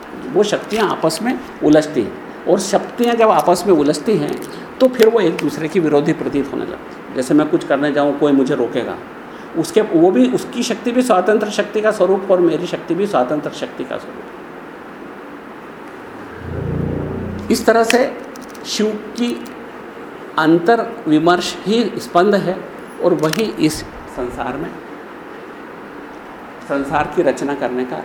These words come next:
एकमात्र कारण है। जब कोई रचना की जाती है,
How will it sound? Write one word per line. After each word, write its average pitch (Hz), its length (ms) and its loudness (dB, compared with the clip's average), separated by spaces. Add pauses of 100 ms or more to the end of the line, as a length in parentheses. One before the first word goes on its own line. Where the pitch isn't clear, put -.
एकमात्र 131 520 2
कारण 98 220 -6
है। 107 280 -12 (1300)
जब 202 260 6
कोई 233 120 10
रचना 175 340 8
की 175 180 4
जाती 117 300 4
है, 101 160 -8